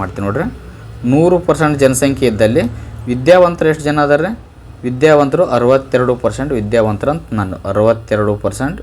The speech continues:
ವಿದ್ಯಾವಂತರು. ಹಾಗಿದ್ರೆ ಅವಿದ್ಯಾವಂತರು ಎಷ್ಟು ಜನ ಆಗ್ತಾರೆ? ಅವಿದ್ಯಾವಂತರು ಮೂವತ್ತೆಂಟು ಪರ್ಸೆಂಟ್ ಜನ ಅವಿದ್ಯಾವಂತರು ಆಗ್ತಾರೆ. ಓಕೆ, ಪಟ್ಟಣದಲ್ಲಿ ಅವಿದ್ಯಾವಂತರ ಸಂಖ್ಯೆ ಎಷ್ಟು ಕೊಟ್ಟಾನ್ರಿ ಅವ?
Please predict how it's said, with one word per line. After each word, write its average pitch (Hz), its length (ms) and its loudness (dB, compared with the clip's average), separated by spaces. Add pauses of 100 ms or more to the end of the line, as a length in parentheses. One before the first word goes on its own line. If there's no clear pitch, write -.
ವಿದ್ಯಾವಂತರು. 98 560 -2 (400)
ಹಾಗಿದ್ರೆ 143 360 2 (420)
ಅವಿದ್ಯಾವಂತರು 165 760 4
ಎಷ್ಟು 151 180 -4
ಜನ 151 160 0
ಆಗ್ತಾರೆ? 156 360 -2 (640)
ಅವಿದ್ಯಾವಂತರು 139 640 2 (160)
ಮೂವತ್ತೆಂಟು 117 580 -2 (100)
ಪರ್ಸೆಂಟ್ 107 360 -4
ಜನ 139 120 -4 (320)
ಅವಿದ್ಯಾವಂತರು 104 720 0
ಆಗ್ತಾರೆ. 92 340 -4
ಓಕೆ, 190 160 -2 (640)
ಪಟ್ಟಣದಲ್ಲಿ 139 720 2 (360)
ಅವಿದ್ಯಾವಂತರ 156 760 2 (100)
ಸಂಖ್ಯೆ 131 280 0
ಎಷ್ಟು 127 160 -6
ಕೊಟ್ಟಾನ್ರಿ 123 360 0
ಅವ? 156 80 -2